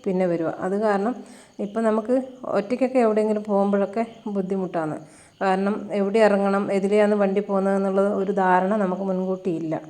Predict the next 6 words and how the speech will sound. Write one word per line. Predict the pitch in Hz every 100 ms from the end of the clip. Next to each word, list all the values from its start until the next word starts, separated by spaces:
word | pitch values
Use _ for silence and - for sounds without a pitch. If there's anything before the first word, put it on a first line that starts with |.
| - - - - -
അവിടെ | 185 196 202
എത്തിക്കഴിയുമ്പോഴേ | 220 226 208 196 196 214 254 - 233
നമുക്ക് | 190 190 254 262 -
അറിയാൻ | 202 190 190
പറ്റുന്നുള്ളൂ. | 156 156 151 151 - - - - - _ -
പിന്നെ | 202